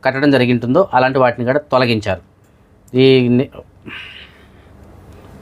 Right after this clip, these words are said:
కువైట్కి సంబంధించినటువంటి Ministry of Interior వాళ్ళు కువైట్కి సంబంధించిన మున్సిపాలిటీ వారి యొక్క సహకారంతో కువైట్లోని పలు ప్రాంతాలను తనిఖీలు నిర్వహించి ఎవరైతే నివాస మరియు కార్మిక చట్టాన్ని ఉల్లంఘించారో అలాంటి వారిలో ఒక ఇరవై ఒక్క మందిని అదుపులోకి తీసుకున్నట్లు తెలియజేస్తున్నారు. అలాగే కబ్ద్ ప్రాంతంలో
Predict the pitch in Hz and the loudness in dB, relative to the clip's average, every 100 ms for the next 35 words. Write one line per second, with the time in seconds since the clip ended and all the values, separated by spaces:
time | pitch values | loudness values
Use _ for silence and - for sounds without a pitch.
0 | - - - - - - 226 262 254 233 | -20 -20 -20 -20 -12 0 0 0 0 0
1 | 214 190 170 175 170 156 190 - 220 - | 0 0 0 0 2 0 0 0 -2 0
2 | 143 151 160 147 131 139 139 151 143 143 | -4 -2 0 2 2 0 -2 -4 -4 -6
3 | 139 131 117 131 156 - 180 170 170 156 | -6 -6 -6 -6 -6 -2 -2 0 0 2
4 | 139 135 131 127 117 127 147 170 160 151 | 2 2 0 -2 -4 -2 0 0 -2 -2
5 | 135 160 - 147 151 143 127 135 143 139 | -4 -6 -2 -2 0 -2 -2 -2 0 -2
6 | 139 135 104 120 135 131 120 120 120 131 | 0 -2 0 -4 -2 -2 -2 -6 -6 -6
7 | - - - - - 147 196 196 185 190 | -8 -20 -20 -10 0 2 2 0 2 2
8 | 190 180 170 156 156 151 151 147 139 135 | 0 -4 0 -2 -2 -6 -4 -2 -2 -4
9 | 131 131 147 135 135 127 127 127 117 107 | -8 -2 0 0 2 0 2 0 -2 -2
10 | 117 113 113 117 107 110 107 - 104 - | -2 -4 -6 -4 -4 -4 -10 -8 -8 0
11 | 110 113 117 - 131 139 151 147 143 156 | 0 2 0 0 2 2 0 0 -4 -2
12 | 160 160 170 156 | -2 -2 0 0